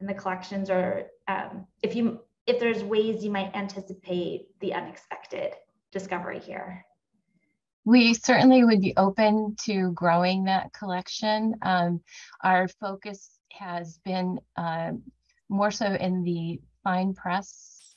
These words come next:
Speaker 2: um, editions and, um, materials related to, uh, some of the more significant, uh, things in our collection, such as the Audubon birds, a recent acquisition of Wilson's American Ornithology,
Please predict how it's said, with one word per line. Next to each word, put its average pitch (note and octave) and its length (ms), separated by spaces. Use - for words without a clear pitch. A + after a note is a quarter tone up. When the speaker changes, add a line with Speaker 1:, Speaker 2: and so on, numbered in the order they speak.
Speaker 2:
um, F#3 320
editions G3 1000
and, F3+ 440
um, E3+ 600
materials F3+ 720
related E3+ 560
to, E3 560
uh, E3 340
some - 320
of E3+ 160
the E3 340
more F#3+ 160
significant, F3+ 800
uh, E3 240
things F#3 240
in F3+ 60
our E3+ 60
collection, F3 380
such E3+ 240
as E3 120
the E3 140
Audubon D#3 520
birds, D3+ 720
a - 60
recent D#3+ 360
acquisition D#3 680
of D#3 100
Wilson's A3 640
American F3 420
Ornithology, E3 1040